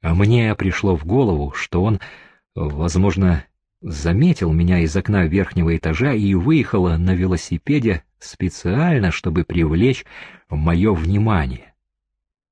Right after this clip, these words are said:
Послушав немного, как он падает там, за забором, я вышел за ворота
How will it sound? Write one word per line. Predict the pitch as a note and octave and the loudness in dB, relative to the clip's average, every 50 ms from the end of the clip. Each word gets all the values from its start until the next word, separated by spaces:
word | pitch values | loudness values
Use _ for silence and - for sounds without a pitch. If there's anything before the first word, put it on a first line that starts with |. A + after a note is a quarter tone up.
| _ _ _ _ _ | _ _ _ _ _
Послушав | - D#2+ D2+ - - F2 F#2 C#3+ F3+ - - C3+ - | -6 -6 -4 -6 -6 -2 0 0 2 2 0 -2 0
немного, | C#3+ C3+ B2+ B2+ C#3 B2+ G#2+ A2 F2+ - - - - - | 2 2 4 4 2 2 0 -2 -4 -6 -10 -16 -12 -4
как | - B2+ - - | -2 -2 0 0
он | F#2 D#2+ C#2 - - _ _ _ _ _ _ | 0 0 -2 -4 -8 _ _ _ _ _ _
падает | - G2+ B2 D#3 D#3+ C3 B2+ A2+ G2 E2 - - _ _ | -4 -2 0 0 0 2 2 2 0 0 -4 -8 _ _
там, | - G#2+ A2 B2+ C3+ C3+ A2+ - - - - - - _ - | -2 0 2 2 2 0 -2 -4 -8 -18 -20 -20 -14 _ -4
за | E2 D2+ D2+ F#2+ | -4 -2 0 0
забором, | F#2 E2+ F2 D#2 C2+ D2 F#2 B2+ D#3 D3+ B2+ F#2+ D2 - _ _ _ _ _ _ _ _ _ _ | 0 0 0 -2 -2 2 2 2 4 2 2 0 -2 -4 _ _ _ _ _ _ _ _ _ _
я | - D2 C#2 D#2+ F#2+ F#2 E2+ D2+ C#2 C2 - - | -8 -4 -2 0 0 0 0 -2 -4 -6 -8 -8
вышел | C#2 C2+ C#2 C#2 C#2+ A2+ D3 C3+ - - F#2+ E2+ C#2+ C#2+ D2 | -8 -6 -6 -2 0 2 2 2 0 -2 -2 -4 -2 -4 -6
за | C#2 C#2 D2+ C#2 | -6 -6 -6 -4
ворота | D2 D2+ D2 - E3+ E3+ - - C3 - | -4 -4 -2 0 0 0 0 0 -2 -2